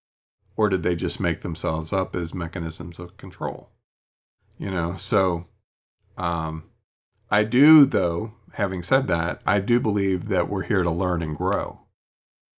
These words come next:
but that the growth isn't, um, propelled forward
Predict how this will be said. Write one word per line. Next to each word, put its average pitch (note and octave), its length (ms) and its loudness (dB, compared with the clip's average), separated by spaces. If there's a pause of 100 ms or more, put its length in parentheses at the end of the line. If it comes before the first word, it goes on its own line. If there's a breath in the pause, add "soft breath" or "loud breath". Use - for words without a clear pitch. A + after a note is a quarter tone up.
(600)
but A2 480 0
that F#2 400 0 (260)
the G#2 240 -4
growth G2+ 640 2 (100)
isn't, G#2+ 500 -2 (360)
um, F2 720 -6
propelled F#2+ 760 -2
forward F2 600 -2